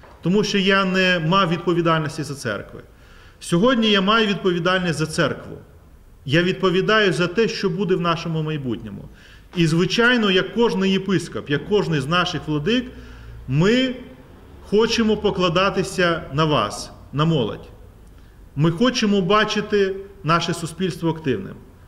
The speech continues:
церковне суспільство, щоб ми могли допомогти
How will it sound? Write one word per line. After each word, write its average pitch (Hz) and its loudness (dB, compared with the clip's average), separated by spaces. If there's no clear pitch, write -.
церковне 180 2
суспільство, - -8
щоб 175 0
ми 220 4
могли 202 2
допомогти 190 0